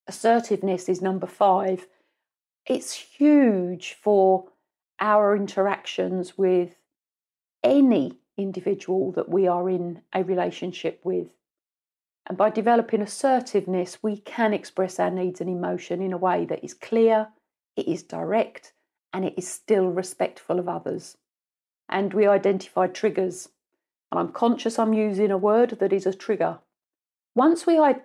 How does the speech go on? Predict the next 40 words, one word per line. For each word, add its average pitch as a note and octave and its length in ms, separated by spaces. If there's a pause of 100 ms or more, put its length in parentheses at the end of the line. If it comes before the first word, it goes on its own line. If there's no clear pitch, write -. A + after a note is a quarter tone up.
once D#4+ 280
we D#4+ 140
have B3+ 200
greater G#3+ 340
self-awareness, F#3 840
we A3 100
can A3 160
identify F#3+ 480
our F3+ 200
own F3+ 120
triggers. F3 500 (600)
And G3 80
we G#3 100
do A#3+ 200
that F#3 240
through G#3 240
the E3+ 80
self-reflection. F3+ 920 (600)
But - 300
once D#4 240
we've D4 160
identified A3+ 760 (180)
our C4 320
triggers F3+ 640 (340)
that - 180
cause G3+ 260
us D4+ 240
to F#3+ 100
shift - 320
into F3 260
different F3+ 360
ego G#3 340
states, F#3+ 560
we B3 80
can A#3+ 180
do A#3 120
something A3 400
differently. F3+ 560 (760)
We B3+ 160
examine G3 880